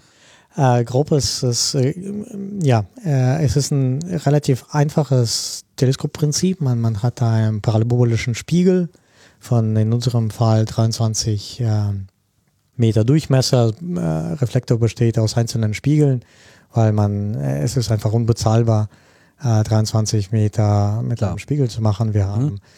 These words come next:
Speaker 1: ungefähr zweihundert einzelne Spiegel, die das auspflastern. Die müssen wir auch natürlich, äh, einzeln ausrichten.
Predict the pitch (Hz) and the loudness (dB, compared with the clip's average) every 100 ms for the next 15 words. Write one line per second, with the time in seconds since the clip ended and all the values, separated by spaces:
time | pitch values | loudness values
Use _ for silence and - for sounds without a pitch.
0 | _ _ - 110 101 110 - 107 110 123 | _ _ -2 0 2 2 2 2 4 4
1 | 110 113 127 135 123 110 117 113 110 107 | 2 2 2 2 0 0 0 2 2 0
2 | 107 104 135 131 135 - 110 113 - 113 | -2 -2 -4 -4 -4 -2 -2 -2 0 -2
3 | 107 - - _ - - - 117 - 110 | -2 -8 -20 _ -20 -16 -2 -2 0 0
4 | 107 98 117 104 101 110 98 135 131 143 | 2 0 -4 -6 -2 -2 -4 -6 -8 -6
5 | 143 120 - 110 120 139 143 - 123 - | -6 -6 -6 -8 -4 -2 -2 -2 -4 -2
6 | 120 | -6